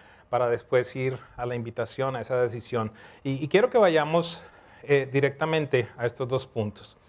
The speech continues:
El primero tiene que ver con el, el diseño original de Dios,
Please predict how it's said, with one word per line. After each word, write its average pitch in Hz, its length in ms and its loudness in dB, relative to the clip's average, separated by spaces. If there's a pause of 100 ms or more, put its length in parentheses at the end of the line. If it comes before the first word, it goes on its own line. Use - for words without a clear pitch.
(400)
El 147 120 0
primero 165 560 4 (540)
tiene 196 240 -2
que 233 140 6
ver 180 240 4
con 208 400 2 (460)
el, 156 200 0 (160)
el 156 140 -2
diseño 175 600 2 (140)
original 135 540 -2
de 131 160 0
Dios, 110 340 -4